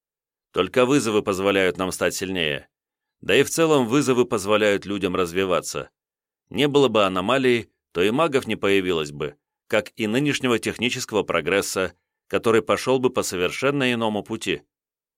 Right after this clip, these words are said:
На этих словах Светлана подошла ко мне и притронулась к моему лбу. «Вроде не горячий, и головой вы не бились», задумчиво пробормотала она.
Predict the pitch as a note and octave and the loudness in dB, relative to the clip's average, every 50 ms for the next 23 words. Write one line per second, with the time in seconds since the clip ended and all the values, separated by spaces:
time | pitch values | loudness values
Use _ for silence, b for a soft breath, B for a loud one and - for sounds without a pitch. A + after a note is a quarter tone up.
0 | _ _ _ _ _ _ _ _ _ _ _ - D#2+ D#2+ F2 E2+ D#2 D#2+ C#2+ - | _ _ _ _ _ _ _ _ _ _ _ -6 -2 -2 -2 -2 -2 -4 -8 -6
1 | - D#2 E2 F#2 G#2+ A2 - - _ _ _ _ _ _ _ _ - - F2 F#2 | -2 0 2 2 0 0 -2 -10 _ _ _ _ _ _ _ _ -4 -2 -2 0
2 | F2+ G#2+ A#2 A#2 A#2 G#2 G2+ F#2+ E2+ E2 D2 - F2+ A2+ A#2 - B2+ A#2+ B2 A#2+ | 2 2 2 2 2 -2 0 0 0 0 0 0 0 -2 0 -2 -4 -4 -2 -2
3 | A#2+ B2 A2+ - _ _ _ - B2+ - - G2+ F#2+ - - F2+ G2+ A2 A#2+ A#2 | -4 -4 -6 -8 _ _ _ -8 -8 -4 -4 -6 -4 -2 0 0 0 0 0 -2
4 | A#2 G#2+ - - - F2 E2+ E2 E2 F2 F2 F2 F2 F2 F2 D2+ - - _ _ | -2 -4 -6 -6 -6 -4 -4 -4 -4 -4 -4 -4 -4 -6 -6 -8 -8 -12 _ _
5 | _ _ _ _ _ _ _ _ _ _ _ _ _ _ _ - D#2+ E2+ G#2 C#3 | _ _ _ _ _ _ _ _ _ _ _ _ _ _ _ -12 -6 -4 -4 -2
6 | C3+ C#3+ D3 C#3 A2+ F2 F#2 E2 D#2+ E2+ A#2 B2+ - - C#3 C3+ C3 - _ _ | -2 -2 -2 -2 -2 0 -2 0 0 -2 -2 -2 -2 -4 -6 -6 -8 -12 _ _
7 | _ _ _ - G#2 G2+ F#2 G#2 F#2 F2 D#2+ D2 D#2+ G2 B2+ B2+ B2+ C3+ C3+ B2+ | _ _ _ -6 -6 -4 -2 -2 0 0 0 0 0 0 0 0 0 0 -2 -2
8 | A2+ F#2+ F2+ G2+ A#2+ B2 G#2 A#2 A#2 G#2+ G#2+ A2 G2+ - - - _ _ _ _ | -4 -6 -4 -2 -2 -2 -2 -4 -4 -4 -4 -4 -6 -8 -12 -14 _ _ _ _
9 | _ E2 E2+ G#2+ G#2 F#2 A2+ G#2 G#2 - - G#2 G2 F2+ - G2 F#2 F2+ F#2+ F#2 | _ -2 0 0 0 2 0 -2 -2 -4 -4 -4 -4 -2 0 -2 0 0 0 0
10 | G2 G2 F#2 - G2 F#2 F#2 F2+ F2+ F#2 F#2 F2+ F2 - | 0 -2 0 0 0 0 2 0 0 0 -2 -4 -4 -6